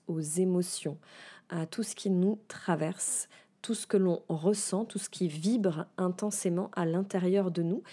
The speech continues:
et qui passe par le filtre de nos émotions. Des émotions qui peuvent être agréables ou désagréables, je dirais jamais positif ou négatif, puisque pour moi,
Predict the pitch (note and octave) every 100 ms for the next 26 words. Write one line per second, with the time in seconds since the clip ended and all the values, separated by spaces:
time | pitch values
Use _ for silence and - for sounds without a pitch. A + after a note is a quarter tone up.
0 | - - F#3+ - F#3 G#3 - - E3+ G3+
1 | G3 - F3 D#3+ - A#3+ A3+ - F3 F3
2 | E3+ D3+ E3+ E3 E3 - C3+ - - -
3 | - - D#3+ E3 E3+ F3 F3 - F3+ F#3
4 | E3+ D#3 D3+ D3+ - _ G3+ F#3+ F3+ F#3
5 | F3+ E3 D#3+ D#3 D#3 D#3+ D3+ D#3 D#3+ F#3+
6 | G3+ E3 D#3+ D3+ D3+ D3 D#3 D#3 E3 F#3
7 | E3+ F3+ - G3 - D#3+ D#3+ D#3+ D#3 G#3+
8 | G#3+ - - - F3 - E3 F3+